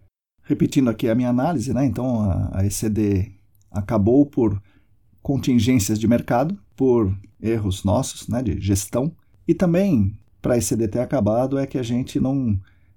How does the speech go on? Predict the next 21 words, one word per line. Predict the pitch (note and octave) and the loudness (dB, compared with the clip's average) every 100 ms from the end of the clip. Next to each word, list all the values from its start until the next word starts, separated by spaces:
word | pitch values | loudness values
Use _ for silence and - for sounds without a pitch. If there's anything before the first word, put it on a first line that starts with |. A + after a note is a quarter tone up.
| - | -4
não | A#2 A#2+ | -2 -2
se | - A2 | -2 0
dobra, | A#2+ B2+ G2+ F2 | 4 6 6 2
né, | G2+ | 0
então | A#2 G#2 | 0 -2
a | A2 | -2
gente | A2+ G2 A2 G2 - _ _ | -2 -4 -4 -4 -8 _ _
faz | - B2 A#2 A2 | -6 0 2 2
a | |
nossa | G#2+ A#2+ - A#2+ | 2 2 0 0
verdade, | A2 F#2+ A2 A2+ G2 F#2 | 0 2 4 4 4 2
né, | G#2 | 0
então | G#2 G#2+ | -2 -2
a | G2+ F#2 | -2 0
nossa | G2+ - G2+ | -2 -2 -2
verdade | G2+ G2 G2+ A2+ A#2 | 0 2 2 2 -2
é | A2+ G2+ | 0 2
muito | G#2+ A2 - G#2 G#2 | 2 0 -2 0 0
importante | F#2+ F#2+ - A#2+ G2+ | 0 -2 0 0 0
pra | - F#2+ | -2 0
gente | G#2+ A#2 - | 0 -2 -4